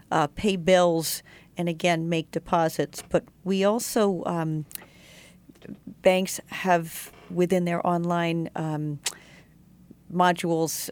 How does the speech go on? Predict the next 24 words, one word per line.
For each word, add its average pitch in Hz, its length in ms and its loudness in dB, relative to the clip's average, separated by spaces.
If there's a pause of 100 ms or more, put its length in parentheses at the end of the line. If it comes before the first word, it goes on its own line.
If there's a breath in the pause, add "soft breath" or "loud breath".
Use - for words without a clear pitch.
(140)
the 175 140 0
ability 170 560 2 (100)
to 170 320 -4
do 170 400 0
A 175 100 2
C 180 280 0
H 180 280 -2
payments, - 680 -4
which - 260 -6
is, - 260 -8 (160)
uh, 151 100 -2
stands 165 300 -2
for - 100 -2
Automatic 170 440 0
Clearinghouse, 165 760 -4
and 170 140 -2
this 175 140 -6
would 160 100 -4
allow 165 260 0
you 170 200 0
to, 160 520 -2 (560 loud breath)
uh, 147 260 0
let's 165 520 0
say 156 380 2